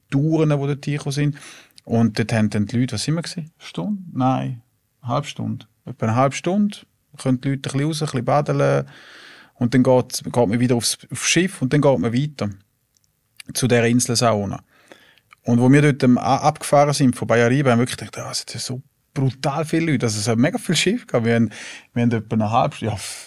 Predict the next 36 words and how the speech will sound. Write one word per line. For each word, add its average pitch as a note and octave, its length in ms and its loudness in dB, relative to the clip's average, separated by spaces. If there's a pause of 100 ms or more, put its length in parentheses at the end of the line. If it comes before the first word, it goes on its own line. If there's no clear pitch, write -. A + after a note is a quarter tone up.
(200)
vierzig C#3 320 -2
Minuten, B2 840 -2 (120)
äh, A2 100 -10
ja, A2 180 -8
locker A#2+ 400 -2
gewartet, C3 580 0
bis B2+ 220 2
wir C#3 220 6
auf B2 180 -2
den, B2+ 340 2 (180)
bis D3 280 2
unser F#3+ 280 2 (400)
Bötli F#3 380 4
mal E3 180 4
gekommen E3+ 300 2
ist, - 120 -4 (340)
wo C#3+ 120 4
man, C#3 260 6
wo D3 80 4
es C#3 100 2
angelandet D3+ 680 4
ist D#3 140 2
und C3 120 4
dann C3 120 4
sind C3 180 4
wir A#2+ 80 6
da A2 80 -2
drauf. C3+ 280 2
Und - 580 -20
dann G2 120 -2
dachte G2+ 80 -6
ich, - 60 -12
ja, - 160 -14 (220)
so - 480 -2
viele F#3+ 340 0
Leute. G#2 160 -4